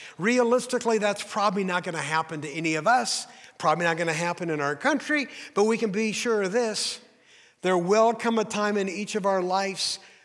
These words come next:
where we're gonna have an opportunity to stand near Jesus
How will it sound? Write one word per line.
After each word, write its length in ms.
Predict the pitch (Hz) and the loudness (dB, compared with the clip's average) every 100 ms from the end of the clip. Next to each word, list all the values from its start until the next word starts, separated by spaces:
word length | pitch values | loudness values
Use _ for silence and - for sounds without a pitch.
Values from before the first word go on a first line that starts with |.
| _ - | _ -2
where 140 | 160 | 0
we're 240 | 160 190 | 2 2
gonna 200 | 214 220 | 2 0
have 280 | 185 185 180 | -2 -2 -2
an 80 | 175 | -2
opportunity 640 | 170 175 185 190 175 151 | -2 -4 -8 -6 -4 -4
to 120 | 135 139 | -6 -10
stand 880 | - - - 180 185 185 190 170 - | -12 -10 -6 -2 -2 -2 -2 -6 -10
near 460 | 156 170 220 285 233 | -6 0 0 0 -2
Jesus 800 | 147 156 117 - - - - | -4 -4 -6 -10 -12 -12 -12